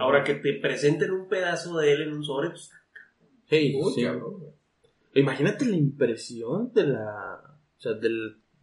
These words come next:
Speaker 2: de quien abrió el sobre, porque a lo mejor no fue la
Speaker 1: Yo
Speaker 2: esposa,
Speaker 1: aventaba la
Speaker 2: ¿sí?
Speaker 1: oreja.
Speaker 2: Mandó a algún chalán.
Speaker 3: Ya, un chalán, digo, si tenía
Speaker 2: Ujú.
Speaker 3: para pagar los rescates entonces yo creo que tenía para mandar un chalán.
Speaker 2: Sí, sí. Sí, porque tampoco es como que, ah, bueno, voy a ir a recogerlo y exponerme,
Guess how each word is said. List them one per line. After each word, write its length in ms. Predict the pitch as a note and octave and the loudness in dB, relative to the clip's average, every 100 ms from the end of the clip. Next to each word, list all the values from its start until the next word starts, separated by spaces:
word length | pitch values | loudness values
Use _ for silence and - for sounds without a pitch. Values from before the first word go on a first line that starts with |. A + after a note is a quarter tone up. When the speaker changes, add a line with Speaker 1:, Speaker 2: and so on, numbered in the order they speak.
| C3 | 0
Speaker 2:
de 240 | C3 B2 - | 2 2 0
quien 280 | C3+ B2 | 2 4
abrió 300 | A#2+ A2+ B2 | 4 6 6
el 80 | F3 | 6
sobre, 320 | E3 D#3+ G3 | 6 4 4
porque 380 | G3+ - C3 A#2+ | 0 -6 -4 -2
a 40 | A2 | -2
lo 80 | |
mejor 280 | G2+ A2+ F3+ | -2 0 2
no 80 | E3+ | 2
fue 180 | C3 B2 | 0 -2
la 60 | A2+ | 0
Speaker 1:
Yo 120 | D#3 | 4
Speaker 2:
esposa, 340 | G#3 - - | 4 6 4
Speaker 1:
aventaba 20 | |
la 80 | - | 4
Speaker 2:
¿sí? 160 | - - - | 2 0 -8
Speaker 1:
oreja. 140 | - - _ _ | -16 -20 _ _
Speaker 2:
Mandó 460 | D3 C3 A#2+ B2 C#3 | -2 0 4 8 8
a 260 | B2 A#2 A2+ | 8 4 0
algún 300 | A2+ B2 B2+ | -2 -4 -2
chalán. 400 | B2 C#3 D#3 D3+ | 0 0 0 0
Speaker 3:
Ya, 240 | D3 C#3+ | 0 -2
un 120 | C#3+ D3 | -2 -4
chalán, 360 | F#3 G3 A#3+ | 0 2 6
digo, 140 | G3 F3 | 6 4
si 160 | E3+ | 4
tenía 300 | G3+ G3+ A#3+ | 4 8 8
Speaker 2:
Ujú. 80 | A#3+ | 8
Speaker 3:
para 160 | A#3+ G#3 | 6 6
pagar 220 | G3 G#3+ | 6 10
los 80 | A3 | 8
rescates 340 | G3+ G#3 G3 G#3 | 8 2 0 -2
entonces 300 | G#3 A3+ F#3+ | -2 -2 0
yo 60 | |
creo 140 | F3 F3 | 0 -2
que 80 | |
tenía 280 | E3+ D3 C#3+ | -2 -4 -2
para 140 | D3 C3+ | -2 -2
mandar 300 | B2 A#2 A#2 | -4 -8 -12
un 100 | A#2 | -12
chalán. 220 | - - _ _ - | -14 -14 _ _ -12
Speaker 2:
Sí, 200 | - C#3 | -4 -4
sí. 280 | B2+ D3 D3+ - | -4 -6 -6 0
Sí, 160 | A3 | 2
porque 240 | - C3+ D3 | 4 2 2
tampoco 420 | - D3+ D3 E3 | 2 0 6 6
es 120 | D3+ | 6
como 280 | - D#3+ C#3+ | 2 2 2
que, 140 | B2+ | 2
ah, 160 | A2+ C3+ | 0 2
bueno, 280 | C3 A#2+ G#2 | 2 2 4
voy 220 | A2 C3+ | 6 8
a 80 | C3+ | 6
ir 200 | C#3 C#3+ | 6 4
a 40 | |
recogerlo 480 | C#3 C#3+ A2+ C3 C#3+ | 2 0 -2 2 2
y 80 | A2+ | 2
exponerme, 1000 | G2 - G#2+ G#2+ B2 C3 C#3 C3+ A#2+ | -2 -2 -2 2 2 2 0 -2 -4